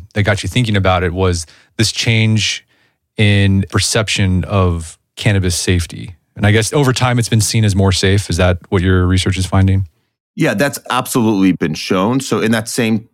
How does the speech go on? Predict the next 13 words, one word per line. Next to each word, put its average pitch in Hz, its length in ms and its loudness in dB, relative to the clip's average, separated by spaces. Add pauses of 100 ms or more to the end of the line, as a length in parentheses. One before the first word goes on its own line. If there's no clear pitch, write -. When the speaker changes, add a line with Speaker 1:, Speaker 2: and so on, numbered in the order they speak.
(120)
Speaker 2:
time 101 480 -2
period 87 380 0
of, 80 200 -4
like, 80 240 -4
the 87 60 -4
last 80 300 -2
twelve 82 280 -4
years 82 360 -2
where 80 180 -2
I 73 40 -4
said 80 300 -6
that 78 260 -6
we've 82 260 -4